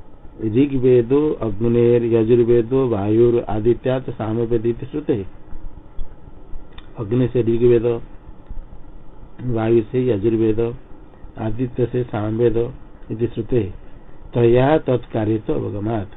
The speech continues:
वेद त्रयी देवताओं का कार्य है, इसलिए देवता दृष्टि के अनंतर त्रय विद्यादि दृष्टि है।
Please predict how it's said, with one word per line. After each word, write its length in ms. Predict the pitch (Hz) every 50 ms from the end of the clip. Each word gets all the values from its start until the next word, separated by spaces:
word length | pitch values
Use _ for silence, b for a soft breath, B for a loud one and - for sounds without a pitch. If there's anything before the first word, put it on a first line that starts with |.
| - -
वेद 260 | 110 117 117 110 110
त्रयी 440 | 107 - - 110 113 147 185 208 220 - - - - - - - - - -
देवताओं 480 | 110 120 117 113 107 110 107 104 107 110
का 100 | 143 151
कार्य 420 | - - 113 104 101 98 90 90
है, 160 | - 117 - - - - - - - - - - - - - -
इसलिए 260 | 117 104 - 117 120 117
देवता 420 | 101 117 113 113 117 113 123 117
दृष्टि 320 | 110 110 104 - - 110
के 100 | 107 -
अनंतर 380 | 110 107 107 104 - 139 147 180 226 - - - - - - - - - - -
त्रय 160 | 127 123 117
विद्यादि 520 | 107 104 101 95 98 104 95 101 120 156 156
दृष्टि 340 | 123 104 - - - 87
है। 300 | 87 98 98 98 - -